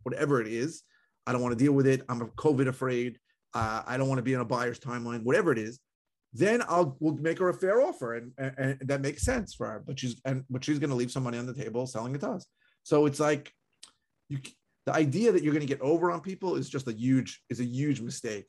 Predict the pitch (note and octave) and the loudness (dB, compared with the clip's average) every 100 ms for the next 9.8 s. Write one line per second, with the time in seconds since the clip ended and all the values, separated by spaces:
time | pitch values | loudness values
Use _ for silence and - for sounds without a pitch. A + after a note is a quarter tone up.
0 | - A#2+ B2+ C3+ C3+ C#3 - _ - D3 | -8 -6 0 -2 -2 -8 -8 _ -4 -2
1 | E3+ G3 A3 A3 D#3 - E3+ G#3+ - F3+ | 2 2 4 2 0 0 2 2 0 -2
2 | C3 A#2 - - _ _ C3+ F#3+ D#3+ - | -2 -4 -8 -20 _ _ -10 -6 -6 -6
3 | - C#3 A#2+ A2+ G2+ - B2 B2+ D3+ F#3+ | 0 2 4 0 -6 -2 0 0 -2 -2
4 | D#3 C3 A2 - C#3 B2 A#2+ B2+ C3+ C3 | -2 -2 -4 -6 -4 -2 0 0 -2 -4
5 | A#2+ C3+ F3 F3 - _ _ _ _ _ | 0 -2 -2 -6 -12 _ _ _ _ _
6 | _ - F3+ F3+ D#3+ D3+ E3 D3+ F3 D#3 | _ -2 0 2 0 0 0 0 -2 -2
7 | A#2+ - B2+ C3 C#3+ C#3 - C3 B2+ C#3+ | -4 -6 -2 2 4 2 0 -4 -2 -4
8 | D#3 D#3 F#3+ F#3 D3+ C3 B2 A#2+ _ - | -6 -8 -4 -4 -2 -2 -2 -6 _ -20
9 | - - D3 A#2+ B2+ A2 G#2+ - | -12 0 2 4 0 0 -6 -8